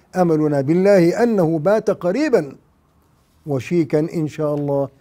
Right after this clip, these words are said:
والسلام عليكم ورحمة الله. خطيب الأقصى يدعو حكام العرب لاتخاذ موقف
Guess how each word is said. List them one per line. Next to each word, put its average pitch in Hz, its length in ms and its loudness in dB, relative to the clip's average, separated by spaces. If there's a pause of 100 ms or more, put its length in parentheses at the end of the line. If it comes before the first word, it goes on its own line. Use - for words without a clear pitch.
(200)
والسلام 139 540 -4
عليكم 135 600 -6 (240)
ورحمة 143 460 -6
الله. 127 300 -6 (380)
خطيب 220 460 0
الأقصى 151 680 -2 (240)
يدعو 175 360 2
حكام 185 440 -2
العرب 175 420 0 (280)
لاتخاذ 175 540 2
موقف 196 600 2